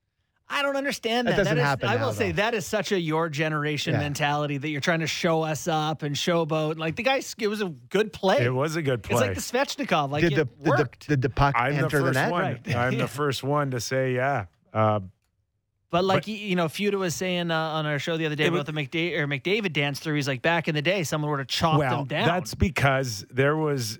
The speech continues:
Speaker 3: a pretty good line that everybody knew between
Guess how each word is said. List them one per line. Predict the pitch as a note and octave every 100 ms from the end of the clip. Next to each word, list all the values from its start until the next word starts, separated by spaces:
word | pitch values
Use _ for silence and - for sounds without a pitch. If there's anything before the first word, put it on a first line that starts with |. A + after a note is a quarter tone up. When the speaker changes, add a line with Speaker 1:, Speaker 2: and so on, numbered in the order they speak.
| -
Speaker 3:
a | B2
pretty | A2 - - D3+ F3
good | D3 C#3 D3 C3 B2 _ _ _
line | A#2+ A#2+ C3 C3 C3
that | A#2
everybody | A#2 B2 D3 D3 D3
knew | C#3 B2+ A#2+ A#2+ A#2+ - _ _ _ _ _ _ _ _ -
between | A2+ - B2 A#2+ A2+ A2+